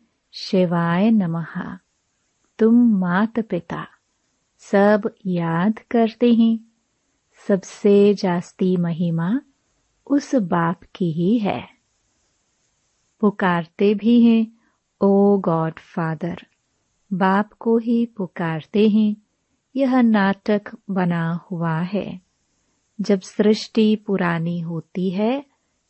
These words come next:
तब बाप आते हैं। मूल वतन, सूक्ष्म वतन, स्थूल वतन, तीनों लोकों का ज्ञान देते हैं। ज्ञान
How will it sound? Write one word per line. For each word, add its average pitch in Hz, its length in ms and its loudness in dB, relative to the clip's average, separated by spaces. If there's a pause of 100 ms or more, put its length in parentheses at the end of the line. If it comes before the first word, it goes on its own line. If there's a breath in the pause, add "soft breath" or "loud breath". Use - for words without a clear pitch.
(120)
तब 240 120 2
बाप 180 760 -2 (120)
आते 190 460 0
हैं। 208 240 -4 (880)
मूल 180 360 0
वतन, 170 540 -2 (360)
सूक्ष्म - 640 -6
वतन, 170 520 -6 (420)
स्थूल 240 520 2
वतन, 175 560 -6 (760)
तीनों 233 640 4
लोकों 175 560 -2
का 202 280 0
ज्ञान 180 580 -4
देते 160 460 -4
हैं। 175 320 -8 (1040)
ज्ञान 226 520 4